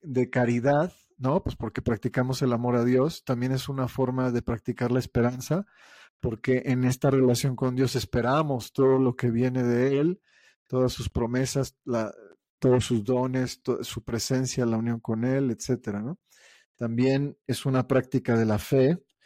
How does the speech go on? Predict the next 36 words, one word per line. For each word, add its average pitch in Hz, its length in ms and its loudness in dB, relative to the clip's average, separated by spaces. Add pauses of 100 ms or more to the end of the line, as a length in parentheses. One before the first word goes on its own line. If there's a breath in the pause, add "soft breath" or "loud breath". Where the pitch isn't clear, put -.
(260 soft breath)
porque 123 260 -2
para 123 260 2
poder 127 320 4
estar 156 300 4
ahí 143 500 2 (460)
hay 135 140 -4
que 131 160 -2
tener 120 280 -2
fe 143 440 2 (280)
y 127 80 2
hay 123 80 2
que 143 120 0
seguirla 131 360 2
practicando. 123 840 0 (420 soft breath)
Y 117 120 -2
la 120 160 0
fe 135 320 2
entendida 139 720 2
como, 120 640 -4 (520)
aunque 127 340 2
yo 139 160 2
no 160 100 2
sienta 151 500 0
bien, 139 600 4 (420)
sé 131 300 2
que 135 140 0
tú - 140 -2
estás 127 360 -2
ahí 139 420 4
y - 60 -6
que - 120 -4
estás 117 280 -6
obrando 123 420 -4
en 120 140 -6
mí, 196 400 0
p-, - 80 -14